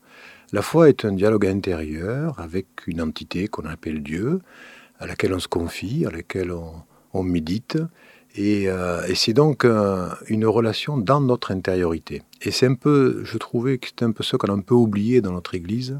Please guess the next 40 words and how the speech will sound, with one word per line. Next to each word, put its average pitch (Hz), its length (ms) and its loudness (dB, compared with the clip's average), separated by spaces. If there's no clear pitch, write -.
l'église 85 260 -8
protestante 95 600 -6
de 87 180 -4
France 123 380 -4
ou 87 200 -6
l'ancienne 85 420 -6
église 80 280 -6
réformée, 85 580 -6
où 123 200 8
on 120 120 8
a 113 80 4
tellement 147 400 2
axé - 340 -2
sur 104 240 -6
la 92 140 -2
rationalité 107 720 -2
qu'on 98 160 -4
a 107 80 2
oublié 123 500 2
que 90 680 -4
Dieu 95 220 0
nous 113 120 0
rencontre 101 480 -2
au 98 40 -4
plus 104 220 -2
intime 107 360 0
de 92 80 0
nous-mêmes. 82 480 -8
Et 87 60 0
c'est 110 140 0
ça, 127 180 4
à - 20 4
mon 113 120 2
avis, 104 280 0
qui 92 520 -2
a 85 200 -4
poussé - 460 -4
à, 85 180 -6
à 85 160 -10
écrire 95 400 -10